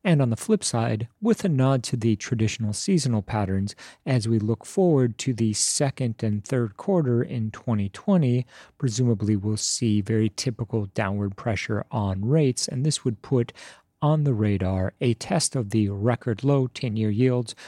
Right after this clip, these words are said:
with a potential establishment of new lows in the run-up to the presidential election. The political process introduces a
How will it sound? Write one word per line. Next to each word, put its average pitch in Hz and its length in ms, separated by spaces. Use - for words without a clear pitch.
with 220 160
a 220 60
potential 147 440
establishment 98 840
of 95 400
new 107 460
lows 101 460
in 196 140
the 165 100
run-up 101 380
to 110 180
the 98 200
presidential 95 680
election. 104 560
The 190 100
political 190 460
process 123 580
introduces 107 960
a 104 360